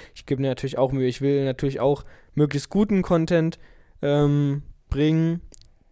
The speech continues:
wo die Leute vielleicht sich am Ende denken, „Oh, geil, ey,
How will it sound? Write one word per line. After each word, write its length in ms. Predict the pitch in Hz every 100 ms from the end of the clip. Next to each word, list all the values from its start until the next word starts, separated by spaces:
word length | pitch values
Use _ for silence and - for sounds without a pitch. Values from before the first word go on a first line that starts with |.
| _ _ _ -
wo 100 | 143
die 100 | 135
Leute 280 | 135 147 147
vielleicht 340 | 139 135 135
sich 180 | 135 135
am 80 | 120
Ende 200 | 131 123
denken, 260 | 127 127
„Oh, 100 | 127
geil, 280 | 143 185 131 - - - _ _ _ _
ey, 280 | 143 147